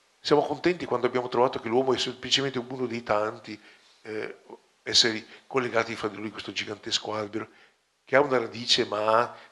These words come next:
tante punte che sono una equivalente all'altra? Eh, non è detto. Forse se noi guardiamo, eh, ci guardiamo più da vicino, vediamo che c'è qualcosa di diverso,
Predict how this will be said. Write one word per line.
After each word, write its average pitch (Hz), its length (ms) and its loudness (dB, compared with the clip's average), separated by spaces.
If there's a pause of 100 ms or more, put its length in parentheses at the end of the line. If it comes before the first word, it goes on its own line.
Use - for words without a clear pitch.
tante 127 320 -2
punte 147 300 -8
che - 60 -10
sono 110 220 0
una 113 120 -14
equivalente 104 480 -8
all'altra? 110 540 -6 (920)
Eh, - 100 -20
non 82 140 -16
è 104 40 -8
detto. - 420 -4 (500)
Forse 147 320 2
se 113 100 -2
noi 120 100 -2
guardiamo, 107 500 0 (420)
eh, 101 600 -2
ci - 120 2
guardiamo 120 320 2
più 110 100 -10
da 110 100 0
vicino, 101 580 -4 (320)
vediamo 104 260 -8
che - 80 -14
c'è - 160 -2
qualcosa 87 400 -12
di 82 160 -20
diverso, 82 580 -6